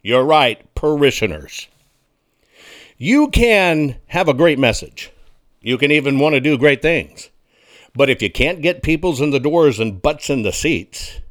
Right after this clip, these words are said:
you don't have yourself a church. Now, you need people in the seats for many reasons. Let's forget the divine appointment to save their souls. You need butts in the seats,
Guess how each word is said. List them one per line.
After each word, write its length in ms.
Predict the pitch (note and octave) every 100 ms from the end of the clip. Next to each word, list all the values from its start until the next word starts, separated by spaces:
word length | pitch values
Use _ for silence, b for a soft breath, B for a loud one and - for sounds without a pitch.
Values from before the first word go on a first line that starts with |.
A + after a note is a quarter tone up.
| - _ _ _ _ _ _ _
you 200 | - D3
don't 200 | G#3+ D3
have 240 | C#3 C#3+ C#3
yourself 400 | D3 D3+ D3 D3
a 40 |
church. 580 | - G#3+ A#2 - - - _ b b b E3+
Now, 120 | A#3
you 120 | G#3+
need 240 | C#4+ C4
people 320 | A3+ A#3+ G#3 F3
in 80 |
the 80 | B2
seats 280 | - G3+ A#2
for 120 | C3+
many 240 | C3 F3 A2+
reasons. 360 | F#2+ E2+ G#2
Let's 200 | D3+ D3+
forget 360 | - A#2+ D3+ -
the 60 |
divine 340 | G#2+ G2+ C#3+ C3
appointment 540 | G2+ D#3 C3+ G2+ G#2
to 240 | - G#2 b b
save 260 | - C3 A#2+
their 180 | F2+
souls. 480 | F2+ C#3 B2 E2+ D#2 B B B B
You 120 | G2+
need 280 | D#3+ A#3 B2+
butts 260 | F#3 F#3 D#3+
in 100 | C3
the 100 | G#2
seats, 640 | - G3 F2+ - - -